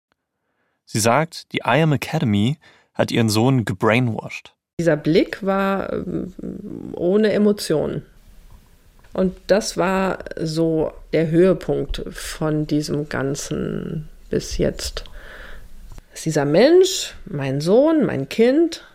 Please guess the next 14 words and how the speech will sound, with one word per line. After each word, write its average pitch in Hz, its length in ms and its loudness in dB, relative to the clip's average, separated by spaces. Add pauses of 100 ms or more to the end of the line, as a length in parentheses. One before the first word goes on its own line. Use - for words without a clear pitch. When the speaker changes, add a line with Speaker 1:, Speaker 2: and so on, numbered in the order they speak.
(1080)
Speaker 2:
mir 196 360 4
gegenübersteht 185 1200 2
und, 165 520 -2
äh, 156 680 -4 (1120)
eben 156 340 2
dieses 151 320 -2
Ferngesteuerte, 147 1160 -2 (600)
diese 156 240 0
Sätze 185 380 0
von 180 240 2
sich 160 200 -4
gibt, - 480 -8
wie, 156 280 -2
ähm, 147 420 -4